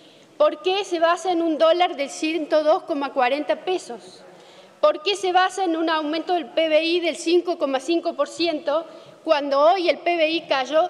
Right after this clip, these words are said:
doce puntos en Argentina? Y es más, este veinte veinte el déficit cerrará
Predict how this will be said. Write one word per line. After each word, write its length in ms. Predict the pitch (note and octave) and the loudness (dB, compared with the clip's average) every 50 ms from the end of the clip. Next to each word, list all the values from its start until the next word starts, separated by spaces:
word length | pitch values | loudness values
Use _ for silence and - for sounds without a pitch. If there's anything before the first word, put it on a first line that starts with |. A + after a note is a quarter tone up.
| F4 - G#3+ | -4 -12 0
doce 320 | A3 E4 G#4 - - D#4 | 0 0 0 0 -4 -12
puntos 400 | - - F#4 F#4 F4+ C#4+ E4 C#4 | -8 -2 0 0 0 0 0 -4
en 140 | C#4+ C4+ B3+ | -2 0 -2
Argentina? 680 | A#3+ A#3+ - C#4 B3 C4 C4+ - E4+ D4+ B3 A3 G#3 F#3+ - - - - - - - - - _ - | -2 -2 -2 -4 -4 -4 -4 -6 -8 -8 -6 -10 -12 -14 -16 -20 -20 -20 -20 -20 -20 -20 -20 _ -4
Y 140 | C#4 F4 | 0 0
es 80 | F#4 E4+ | 2 2
más, 440 | D#4+ D#4+ F#4+ F4+ D#4 B3+ - - - - - - - - - | 2 2 2 2 0 -4 -8 -18 -20 -20 -20 -20 -20 -8 -4
este 300 | - F4+ F4+ - E4+ D#4+ | -2 -2 -2 -2 -2 0
veinte 340 | E4+ F#4+ G4 F4+ F#4 F#4 F4+ | 2 2 2 2 0 0 0
veinte 520 | F#4 F4 E4 D4 A#3+ - C4 B3+ - - | 2 2 0 0 -2 -2 -2 -2 -2 -4
el 180 | - C4 C4+ C4+ | -2 -2 0 2
déficit 520 | D#4 F4 - - D#4 D4 - D4+ D4+ - - | 2 0 0 -2 -8 -8 -6 -8 -10 -10 -8
cerrará 680 | - D4 C#4 A#3 B3+ C4 C#4 D4+ D#4+ D#4 D#4 E4 D#4+ | -6 -6 -4 0 0 0 2 2 2 0 0 -2 -4